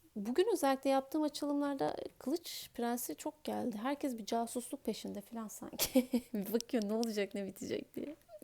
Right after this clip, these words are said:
Yengeçler. Yakın geçmiş kupa prensi, değnek kraliçesi ay, sizin kartınız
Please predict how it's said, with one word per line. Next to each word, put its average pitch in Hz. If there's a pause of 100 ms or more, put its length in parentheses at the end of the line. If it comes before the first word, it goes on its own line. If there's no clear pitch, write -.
(1120)
Yengeçler. 269 (1080)
Yakın 277
geçmiş 311
kupa 302
prensi, 202
değnek 208
kraliçesi 240 (100)
ay, 214
sizin 220
kartınız 277